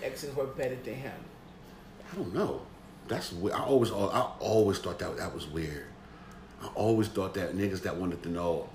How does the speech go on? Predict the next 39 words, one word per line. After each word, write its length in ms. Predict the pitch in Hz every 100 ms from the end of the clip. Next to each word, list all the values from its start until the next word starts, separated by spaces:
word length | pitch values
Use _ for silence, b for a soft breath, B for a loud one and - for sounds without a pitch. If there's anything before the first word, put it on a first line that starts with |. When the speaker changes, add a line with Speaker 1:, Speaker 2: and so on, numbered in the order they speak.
| -
Speaker 2:
about 340 | 80 80 78 -
ex 240 | 92 82
sex 320 | - 98 - -
games, 580 | 110 113 120 123 120 - - - - - -
like, 180 | 82 -
like, 180 | 82 80
like 140 | 90 -
how 100 | 104
your 180 | 104 -
ex 160 | 107 -
sex 280 | 107 107 -
was, 380 | 117 120 120 -
like, 140 | -
I 60 | -
always 300 | - 120 117
thought 180 | - 98
niggas 140 | 90 -
Speaker 1:
And 140 | -
Speaker 2:
was 140 | 190
Speaker 1:
what 60 | -
y'all 160 | - -
Speaker 2:
weird. 120 | 196
Speaker 1:
do? 260 | 175 180 -
That, 200 | 156 165
that's 280 | 185 202
just, 140 | - 175
Speaker 2:
Like, 120 | 107
I 60 | 101
Speaker 1:
that 240 | 98 127
was 100 | 139
weird 100 | 143
to 60 | 143
Speaker 2:
always 240 | 143 135
Speaker 1:
me, 60 | 208
Speaker 2:
thought 200 | 123 123
that 100 | 127
Speaker 1:
too. 40 | 110
Speaker 2:
was 160 | 110 92
weird. 680 | 85 95 92 80 73 -